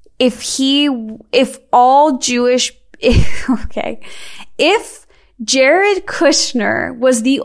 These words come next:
only Jewish person in the world, I think there's a chance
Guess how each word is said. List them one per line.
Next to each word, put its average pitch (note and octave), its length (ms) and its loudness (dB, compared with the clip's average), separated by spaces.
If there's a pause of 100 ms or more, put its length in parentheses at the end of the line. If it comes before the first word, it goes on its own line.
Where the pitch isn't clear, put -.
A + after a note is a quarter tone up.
only E4+ 600 4
Jewish C4 520 -4
person B3 680 -4
in A#3 180 -2
the A3+ 100 -2
world, A#3 880 0 (1040)
I D4+ 160 4
think C5+ 320 0
there's B4+ 200 2
a A4 120 -2
chance E4+ 300 2